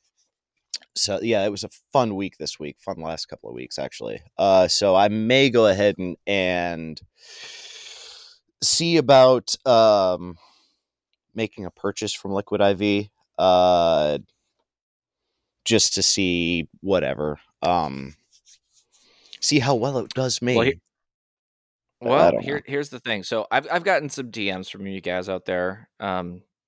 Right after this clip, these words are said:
Speaker 2: trying out the Liquid I V since we've been talking about it. And I appreciate you guys,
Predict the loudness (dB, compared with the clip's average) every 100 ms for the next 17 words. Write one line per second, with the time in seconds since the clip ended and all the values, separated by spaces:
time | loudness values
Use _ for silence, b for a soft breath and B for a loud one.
0 | _ _ -4 0 0 0 -4 -6 -6 -2
1 | -2 -2 -6 -8 -10 -10 -10 -8 -6 -6
2 | -6 -6 -4 -4 -2 -2 -2 -2 -4 -2
3 | -2 -2 -4 -2 0 0 -4